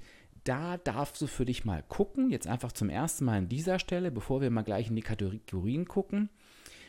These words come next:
welchen Anteil haben diese leeren Kalorien gerade in deiner Ernährung? Denn vielleicht gönnst du dir am Tag, was ja richtig sein mag, weil du sagst, „Nö, ich möchte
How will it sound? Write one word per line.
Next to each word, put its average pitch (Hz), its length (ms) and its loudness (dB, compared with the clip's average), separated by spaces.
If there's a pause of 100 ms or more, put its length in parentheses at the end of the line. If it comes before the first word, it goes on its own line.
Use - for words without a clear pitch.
(160)
welchen 151 440 2
Anteil 139 500 0
haben 107 220 0
diese 139 360 -4
leeren 113 440 -2
Kalorien 104 440 -2
gerade 95 380 -2
in 92 100 0
deiner 90 280 0
Ernährung? 87 640 0 (100)
Denn 98 80 -2
vielleicht - 500 -6
gönnst 208 400 2
du 127 60 0
dir 87 280 -4
am 78 200 -8
Tag, - 300 -8 (100)
was - 180 -4
ja 180 120 -4
richtig 190 420 -6
sein 80 320 -4
mag, - 300 -12
weil 110 100 -4
du - 60 -6
sagst, 113 220 -8
„Nö, 165 100 -4
ich - 120 -8
möchte 151 320 -4